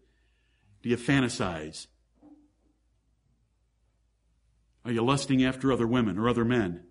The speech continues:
Let's, let's bring it home so that we can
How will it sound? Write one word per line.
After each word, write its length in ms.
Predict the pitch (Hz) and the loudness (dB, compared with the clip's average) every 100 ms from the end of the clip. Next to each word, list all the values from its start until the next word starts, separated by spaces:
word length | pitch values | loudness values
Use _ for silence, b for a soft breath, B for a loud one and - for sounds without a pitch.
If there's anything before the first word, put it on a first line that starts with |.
| _ _ _ _ _ _ _ _ _ - - | _ _ _ _ _ _ _ _ _ -20 -12
Let's, 240 | 113 - | -10 -8
let's 160 | 131 135 | -8 -4
bring 200 | 143 147 | 0 0
it 100 | 147 | 0
home 520 | 156 139 98 104 117 _ _ _ _ _ _ _ _ | 0 2 0 -4 -8 _ _ _ _ _ _ _ _
so 180 | - 127 | -10 -4
that 60 | |
we 100 | 123 | -4
can 360 | 120 110 107 | -2 -4 -4